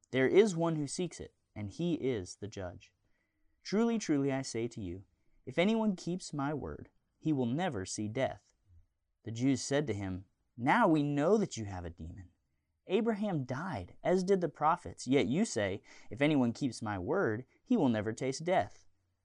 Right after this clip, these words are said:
Are you greater than our father Abraham, who died? And the prophets died. Who do you make yourself out to be?"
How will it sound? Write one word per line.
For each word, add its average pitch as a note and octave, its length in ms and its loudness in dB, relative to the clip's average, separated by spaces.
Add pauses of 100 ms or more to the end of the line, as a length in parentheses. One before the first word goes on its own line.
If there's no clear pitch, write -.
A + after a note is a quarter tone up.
(140)
Are A2+ 120 -4
you D#3+ 180 2
greater C3+ 500 2
than C3+ 140 0
our G#2+ 160 0
father A#2 400 0
Abraham, C#3+ 520 -4
who B2+ 120 -6
died? G#2 460 -4 (600)
And A#3+ 240 4
the A3+ 100 6
prophets C4 500 4
died. - 420 -6 (380)
Who E4+ 160 6
do E4 60 10
you C#4 100 10
make A#3 200 6
yourself G#3 360 2
out F#3+ 180 2
to - 80 -4
be?" E3+ 320 -4